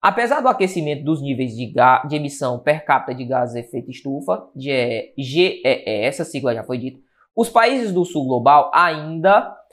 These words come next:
nos países do sul global, ainda há grande disparidade econômicas, históricas e sociais que distinguem tanto a contribuição para as mudanças climáticas quanto as respectivas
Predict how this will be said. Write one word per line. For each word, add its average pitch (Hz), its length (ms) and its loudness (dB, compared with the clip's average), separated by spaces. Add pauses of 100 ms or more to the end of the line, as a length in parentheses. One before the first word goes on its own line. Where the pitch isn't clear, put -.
(460)
nos 190 220 0
países 170 340 4
do 131 100 -6
sul 135 180 -8
global, 143 440 4
ainda 190 600 2
há 175 160 4
grande 220 500 2
disparidade 147 680 2
econômicas, 175 760 0
históricas 131 600 0
e 156 80 -4
sociais 156 520 2 (260)
que 220 140 -2
distinguem 190 600 -2
tanto 233 240 0
a 196 60 4
contribuição 139 1000 -6
para 139 340 4
as 123 140 -4
mudanças 113 400 -8
climáticas 139 580 -6
quanto 170 280 0
as 147 100 2
respectivas 170 960 -4